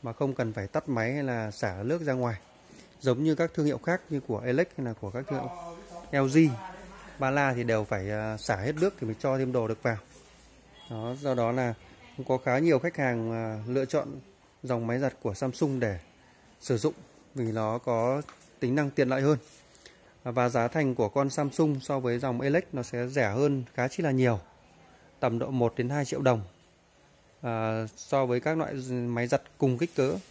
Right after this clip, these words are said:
khoảng độ chín cân hoặc tám cân, sẽ rẻ hơn một chút. À, chuyển động của máy giặt của Samsung thì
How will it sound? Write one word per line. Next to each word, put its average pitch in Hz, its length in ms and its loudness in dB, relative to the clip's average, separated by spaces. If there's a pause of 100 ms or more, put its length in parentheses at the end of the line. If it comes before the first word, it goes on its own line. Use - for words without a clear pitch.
(180)
khoảng 120 120 -6
độ 117 60 -10 (320)
chín 135 240 -2
cân 151 180 4
hoặc 123 180 -2
tám 117 200 0
cân, 156 180 4 (1200)
sẽ 127 80 -8
rẻ 123 160 -2
hơn 135 160 -2
một 120 100 -4
chút. 180 180 2 (1500)
À, 123 200 -6
chuyển 123 200 0
động 147 220 2
của 127 200 4
máy 117 160 2
giặt 143 240 4
của 113 320 4
Samsung 151 880 0
thì 120 240 0